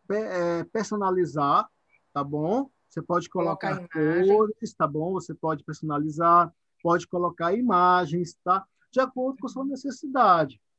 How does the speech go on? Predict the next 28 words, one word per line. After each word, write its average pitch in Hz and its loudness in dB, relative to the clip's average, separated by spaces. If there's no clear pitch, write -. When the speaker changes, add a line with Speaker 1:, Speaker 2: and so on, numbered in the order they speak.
Speaker 1:
Então, 214 0
vocês, 202 -2
é, - -10
é, 170 -6
não, 202 -4
não 226 -2
é 240 -4
complicado 202 -2
dessa 180 -14
plataforma, 160 -10
ela 156 -6
é 135 -8
bem 165 -8
simples. 165 -8
Speaker 2:
Isso 202 -12
é 254 -10
bom. 170 -12
Speaker 1:
Ela 175 2
é 190 0
uma 185 -4
plataforma 175 -6
de 180 -10
graça, 170 -2
né? 180 -8
Ela 160 -6
é - -8
zero 160 -8
oitocentos 185 -10